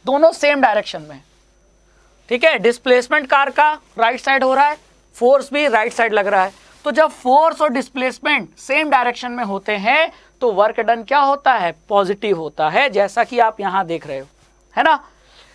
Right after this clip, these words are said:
ये लड़की इस खिलौने को धागे से खींच रही है, तो फोर्स किधर लगा रही है? राइट साइड। और फोर्स लगाने के कारण ये जो खिलौना है वो राइट साइड मूव करके यहाँ आ गया,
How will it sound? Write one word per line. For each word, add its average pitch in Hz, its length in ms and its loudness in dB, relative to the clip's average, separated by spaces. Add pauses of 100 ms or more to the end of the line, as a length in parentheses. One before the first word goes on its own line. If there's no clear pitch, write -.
(180)
ये 254 180 0
लड़की 240 440 -2 (380)
इस 302 280 0
खिलौने 247 420 2
को 285 200 0
धागे 226 400 0
से 269 140 -8
खींच 226 320 -6
रही 202 220 -2
है, 214 240 -2 (340)
तो 254 120 -2
फोर्स 262 440 -2
किधर 277 260 -2
लगा 240 260 2
रही 190 120 -4
है? 160 80 -4
राइट 208 240 0
साइड। 302 280 -4 (1160)
और 247 120 4
फोर्स 294 360 0
लगाने 262 360 0
के 277 140 -4
कारण 220 400 2 (340)
ये 247 140 -2
जो 302 120 0
खिलौना 240 460 2
है 233 320 0 (320)
वो 247 360 2 (260)
राइट 240 340 2
साइड 254 280 0
मूव 233 240 -4
करके 254 420 0 (260)
यहाँ 226 300 2
आ 185 100 -2
गया, 170 240 -4